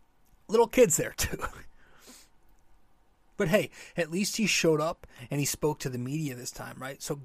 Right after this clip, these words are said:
so props to him there. Although he did lie about what happened when asked about it.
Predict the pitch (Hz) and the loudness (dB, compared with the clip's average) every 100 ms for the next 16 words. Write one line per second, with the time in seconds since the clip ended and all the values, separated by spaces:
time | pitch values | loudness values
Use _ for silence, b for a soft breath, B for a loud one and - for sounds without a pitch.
0 | - - - 160 - 175 156 - 156 131 | -14 -10 -8 -4 0 0 -2 -2 -2 -2
1 | 127 - - B B 165 170 143 151 151 | -4 -8 -16 B B 6 6 4 2 2
2 | 160 139 135 127 120 120 B B 143 139 | 2 4 2 2 -4 -8 B B 0 0
3 | 127 131 131 127 - 117 117 113 139 - | 0 -4 -4 -6 -8 -16 -16 -14 -14 -16
4 | - - - | -18 -20 -20